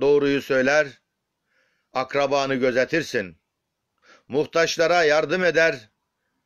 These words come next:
misafire ikramda bulunursun. Allah Celle Celaluhu hiçbir zaman seni una-, utandırıp üzmez. Evet sevgili dostlar, mümin ve mümine kardeşlerim,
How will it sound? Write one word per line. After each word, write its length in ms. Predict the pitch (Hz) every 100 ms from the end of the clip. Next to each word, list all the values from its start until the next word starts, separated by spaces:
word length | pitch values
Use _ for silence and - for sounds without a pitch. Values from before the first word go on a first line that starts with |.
| -
misafire 760 | 120 - 151 147 147 147 147 147
ikramda 580 | - 143 143 135 156
bulunursun. 720 | 175 135 117 107 - 104 92 82 _ _ _ _ _ _ _
Allah 520 | 113 123 127 143 139 -
Celle 380 | 131 135 131 135
Celaluhu 840 | 127 127 123 123 120 147 151 143 _ _
hiçbir 400 | 135 127 123 156
zaman 300 | 135 127 123
seni 340 | 113 135 123 127
una-, 340 | 120 120 -
utandırıp 640 | 117 - 123 117 117 117 - _ _ _
üzmez. 680 | 120 98 110 139 113 - - _ _ _ _ _ _ _ _ _ _ _ _ _ _ _ _ _ _ _ _ _ _ _ _ _ _ _ _ _ _ _
Evet 220 | 156 196
sevgili 440 | 151 156 151 160 165
dostlar, 560 | 127 - 110 92 - _ _ _ _ _ _ _ _ _ _ _ _ _ -
mümin 360 | 139 160 165
ve 100 | 156
mümine 400 | 156 147 143 147
kardeşlerim, 720 | 147 139 127 117 - 110 98